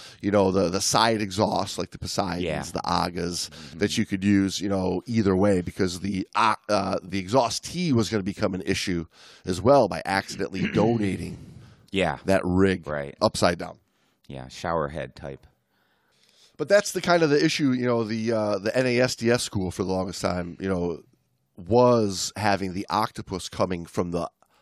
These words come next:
Speaker 1: left side of the body, because it does when it, when you present the second stage, it does present itself facing the diver, whereas the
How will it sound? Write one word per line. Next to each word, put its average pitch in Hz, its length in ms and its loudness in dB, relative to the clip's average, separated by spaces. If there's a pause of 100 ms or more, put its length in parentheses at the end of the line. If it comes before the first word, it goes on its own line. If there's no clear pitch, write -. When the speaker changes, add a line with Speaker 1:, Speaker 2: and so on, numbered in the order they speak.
(120)
Speaker 1:
left 104 420 0
side 101 320 -2
of 90 80 -6
the 87 60 -12
body, 98 460 -2 (1000)
because 104 340 -2
it 92 160 -6
does 165 360 6
when 117 140 -2
it, 107 120 -4 (260)
when 107 280 -6
you 101 140 -4
present 113 680 -2 (1300)
the 98 100 -4
second 110 320 -2
stage, 117 640 0 (1300)
it 104 160 -2
does 135 260 6
present 110 460 -2
itself 95 680 0 (600)
facing 127 560 0
the 87 80 -4
diver, 92 500 2
whereas 95 640 0
the 90 320 -4